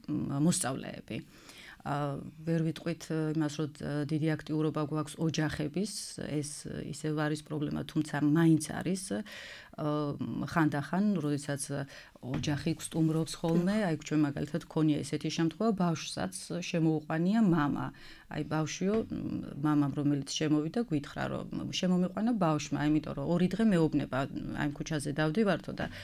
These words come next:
Speaker 1: მამა, აქ მუზეუმია და შევიდეთო და ბოლო-ბოლო შემოუყვანია. აი, ასეთი, მ, შემთხვევები ხდება, მ, არის ჩვენთან, მაგრამ, ა, უფრო ინტენსიურად ჩვენ, ა, მასპინძლობთ, ა,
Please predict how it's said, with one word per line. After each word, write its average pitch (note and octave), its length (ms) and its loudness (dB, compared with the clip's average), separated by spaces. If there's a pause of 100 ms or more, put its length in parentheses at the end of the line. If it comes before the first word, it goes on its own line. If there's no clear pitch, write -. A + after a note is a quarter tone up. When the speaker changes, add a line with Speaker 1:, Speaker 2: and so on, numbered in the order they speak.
Speaker 1:
მამა, E3 320 8
აქ D#3+ 160 4
მუზეუმია E3 580 6
და C4+ 100 2
შევიდეთო D#3+ 640 2
და G3+ 120 0
ბოლო-ბოლო F#3 440 0
შემოუყვანია. D3 880 2 (540)
აი, G3 220 0
ასეთი, F#3+ 500 2
მ, - 880 -2
შემთხვევები F#3 640 2
ხდება, G3+ 480 4
მ, - 180 -4
არის D#3 480 -2 (140)
ჩვენთან, F3 440 0
მაგრამ, B3 340 2 (400)
ა, - 120 -4 (580)
უფრო F3 300 -2
ინტენსიურად E3 960 2 (520)
ჩვენ, F#3+ 360 -2
ა, - 140 -2 (840)
მასპინძლობთ, D3 640 0
ა, D3 140 -2